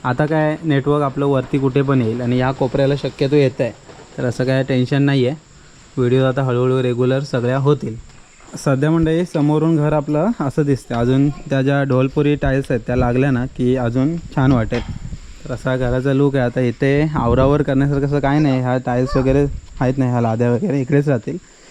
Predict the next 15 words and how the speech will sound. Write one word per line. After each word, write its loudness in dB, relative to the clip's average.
ढोलपुरी 4
आहेत 2
त्या, 0
त्या 0
आता 0
तिकडे 2
लावल्या. 2
काय 2
झालं? 2
चिखल 2
लागला? 0
जा 2
मम्मीला 4
सांग 2
तू. 2